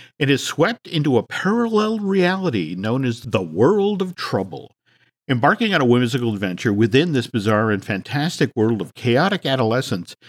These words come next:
he makes new friends, reflects on his character, and learns the value of self-forgiveness,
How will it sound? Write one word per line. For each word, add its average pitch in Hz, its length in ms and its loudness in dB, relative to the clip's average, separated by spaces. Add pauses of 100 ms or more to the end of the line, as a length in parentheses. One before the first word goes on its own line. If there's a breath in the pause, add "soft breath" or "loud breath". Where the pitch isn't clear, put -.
(200 soft breath)
he 127 80 0
makes 117 320 2
new 254 120 2
friends, 180 480 -2
reflects 131 400 -2
on 170 100 0
his 202 140 -8
character, 127 580 0 (320 loud breath)
and 110 300 0
learns 240 380 2
the 202 100 2
value 208 420 2
of 151 140 -2
self-forgiveness, 160 800 0